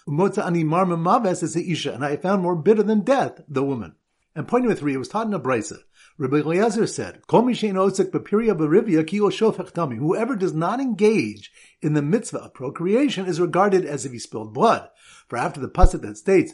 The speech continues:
"Shofech dam ha'adam ba'adam damu yishafech," "Whoever sheds the blood of a man, by man shall his blood be shed," it's written, "Vatem pru urvu," "And as for you, be fruitful and multiply."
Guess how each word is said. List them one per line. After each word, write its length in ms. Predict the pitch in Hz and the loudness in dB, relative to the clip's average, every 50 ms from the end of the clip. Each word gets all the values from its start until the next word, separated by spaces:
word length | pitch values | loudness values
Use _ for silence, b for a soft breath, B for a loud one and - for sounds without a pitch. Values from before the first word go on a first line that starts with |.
| - - | -14 -10
"Shofech 440 | - - 196 202 - 170 - - | 0 2 2 2 2 -2 -4 -2
dam 180 | - 175 190 170 | 0 0 0 2
ha'adam 420 | 139 156 - 196 214 175 170 135 | 0 -2 0 -2 -2 0 -2 0
ba'adam 380 | 120 151 - 160 185 180 185 143 | 0 -2 -2 -2 -2 -2 -2 -2
damu 260 | 151 175 190 190 170 | 0 -2 0 0 -2
yishafech," 540 | 135 120 113 - 214 247 247 - - 190 - - _ _ | -4 -4 -4 0 0 0 0 -2 -8 -14 -14 -18 _ _
"Whoever 340 | - 156 170 175 208 233 208 | -2 -2 0 0 0 -2 -2
sheds 260 | - - 185 175 127 | -2 0 -2 -2 -2
the 100 | 127 143 | -4 -6
blood 240 | 117 135 165 185 170 | -4 0 0 0 0
of 80 | 160 143 | 0 -4
a 40 | |
man, 560 | 131 131 135 170 208 220 185 135 120 127 139 - b b b b b b b _ | -8 -6 -4 -4 -2 -2 -2 -4 -6 -10 -14 -16 b b b b b b b _
by 160 | 120 123 135 | -6 -4 -2
man 320 | 135 147 220 262 196 127 | 0 0 0 0 0 -2
shall 140 | - 127 139 | -2 -2 -2
his 100 | 143 123 | -2 -4
blood 280 | 110 123 107 95 107 101 | -4 -8 -10 -10 -10 -12
be 140 | 110 123 | -12 -12
shed," 400 | 117 - - 208 247 233 165 147 | -10 -4 0 0 2 2 0 0
it's 240 | 156 - 143 - - | -2 -4 -6 -8 -6
written, 300 | 151 247 294 233 165 151 | -2 -2 -2 0 -2 -2
"Vatem 480 | 131 170 143 - - 220 269 240 170 147 | -2 -2 -4 -4 -4 -2 -2 0 -2 -2
pru 300 | - - 135 131 - - 143 | -6 -8 -8 -8 -8 -8 -8
urvu," 420 | 139 151 160 254 285 202 113 - - b b b b b b | -8 -4 -2 0 0 0 -2 -4 -10 b b b b b b
"And 160 | 107 120 135 | -12 -10 -10
as 160 | 135 123 - | -10 -10 -10
for 100 | - 127 | -10 -8
you, 240 | 120 170 262 285 226 | -2 0 0 0 0
be 160 | 165 156 147 | 0 0 -2
fruitful 360 | 123 - 131 117 117 - 123 | -2 -2 -8 -8 -8 -8 -8
and 80 | 113 120 | -6 -2
multiply." 440 | 151 202 226 143 107 107 92 85 | 0 0 0 -2 -4 -12 -14 -16